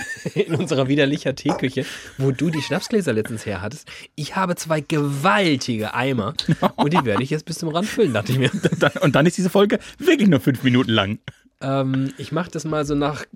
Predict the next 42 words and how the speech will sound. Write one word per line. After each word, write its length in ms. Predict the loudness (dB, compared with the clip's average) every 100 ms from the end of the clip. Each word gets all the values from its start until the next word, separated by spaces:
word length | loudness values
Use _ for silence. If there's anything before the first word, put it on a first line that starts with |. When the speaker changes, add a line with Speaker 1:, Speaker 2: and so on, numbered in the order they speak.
| -20 _
Speaker 1:
ich 180 | -14 -8
hab 100 | -4
ja 60 | -2
leider 220 | 0 0
Speaker 2:
Du 160 | 0 0
hast, 140 | 2
also 120 | 4
ich 60 | 4
muss 120 | 4
jetzt 60 | 4
auch 40 |
mal 140 | 2 4
sagen, 180 | 2
du 80 | 2
hast 80 | 4
so 60 | 4
einen 120 | 4
weißen 400 | 2 2 0 -6 _ _ -6
Krug, 600 | -2 4 6 6 6 -2 _ -4
ist 120 | -4
es 80 | 0
ja 120 | 0
fast 260 | 0 -2 2
schon, 140 | 2
so 80 | 4
ein 20 |
Henkelpott. 540 | 4 4 2 0 0
Speaker 1:
Das 80 | -2
ist 60 | -2
so 40 |
ein 40 | -4
kleiner 240 | -2 -2
Henkelpott 480 | -2 -4 -6 -6 -4
und 80 | -4
da 80 | -4
steht 180 | -4 -2
Irish 140 | 0
Speaker 2:
Irish 160 | 0 -2
Speaker 1:
Coffee 260 | -4 -4 -4
Speaker 2:
Coffee, 80 | -4
Speaker 1:
drauf. 180 | 0
Speaker 2:
ja. 120 | -2